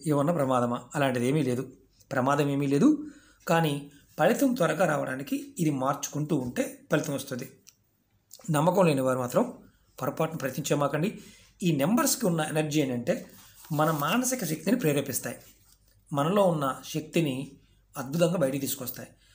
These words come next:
మనం మామూలుగా గ్రహ విధానంగా చూసినప్పుడు ఈ నెంబర్కి, మన గ్రహాల్లో ఒక నెంబర్, ఒక గ్రహానికి ఇస్తూ ఉంటాం. అలా మీరు భావించవద్దు, వీటిల్లో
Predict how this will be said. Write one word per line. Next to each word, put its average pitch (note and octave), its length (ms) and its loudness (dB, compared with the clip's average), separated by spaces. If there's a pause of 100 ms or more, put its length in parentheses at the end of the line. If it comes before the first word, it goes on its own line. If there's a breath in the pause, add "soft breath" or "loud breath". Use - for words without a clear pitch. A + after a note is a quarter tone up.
(260 soft breath)
మనం D#3+ 120 -2
మామూలుగా E3+ 680 0 (600 soft breath)
గ్రహ D#3 200 2
విధానంగా F3 380 4
చూసినప్పుడు D3+ 680 -6
ఈ E3 80 0
నెంబర్కి, C#3+ 540 -2 (120)
మన D3 160 0
గ్రహాల్లో C#3+ 340 0
ఒక C3+ 80 -4
నెంబర్, C3+ 240 2 (120)
ఒక - 140 -2 (600 loud breath)
గ్రహానికి C#3 320 -2
ఇస్తూ C#3 200 -4
ఉంటాం. B2 260 -4 (480 soft breath)
అలా E3+ 160 4
మీరు F3 160 4
భావించవద్దు, C3 560 -2 (240)
వీటిల్లో D#3 800 0